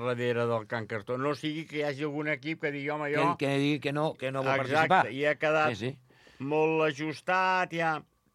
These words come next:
Speaker 2: No,
Speaker 1: Doncs
Speaker 2: i, i a mi em van trucar de Sant Pau, aviam si hi havia possibilitats.
Speaker 1: Per això que
Speaker 2: Que els hi fa il·lusió jugar a la Copa.
Speaker 1: Per això t'ho dic, que, eh, en tot cas, aquest Sant Pau, doncs, home, eh, ah, imagina't
Speaker 2: Molt complicat, eh?
Speaker 1: que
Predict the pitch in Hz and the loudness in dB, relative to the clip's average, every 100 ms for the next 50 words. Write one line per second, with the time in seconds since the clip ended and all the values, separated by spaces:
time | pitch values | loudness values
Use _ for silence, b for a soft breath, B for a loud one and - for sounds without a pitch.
0 | - 143 151 127 123 120 98 107 135 143 | -4 0 2 2 0 -2 -4 -4 -2 -2
1 | 131 131 135 120 127 123 123 139 139 127 | -2 0 0 0 -4 0 0 0 -4 -6
2 | 127 131 127 127 127 110 117 117 117 139 | -6 -6 -4 -6 -6 -8 -6 -4 0 0
3 | 123 160 196 - 120 151 147 127 143 135 | 2 0 0 -2 0 0 2 2 2 0
4 | 135 139 139 139 131 131 131 151 156 135 | -2 0 2 2 2 0 0 -2 0 0
5 | 160 147 143 180 175 139 117 B B B | 0 0 0 -2 0 -2 -2 B B B
6 | - 113 120 135 123 120 143 139 147 151 | -12 -10 -6 -6 -6 -4 -2 -2 -4 -2
7 | 160 143 160 160 - b b b - 151 | -2 0 2 2 2 b b b -4 -2
8 | 143 143 180 170 - 120 120 101 135 165 | 0 0 0 -2 -6 -6 -4 -2 -2 0
9 | 156 156 190 139 131 123 123 131 120 117 | 0 0 0 -2 -2 0 2 4 2 0
10 | 127 127 | 0 4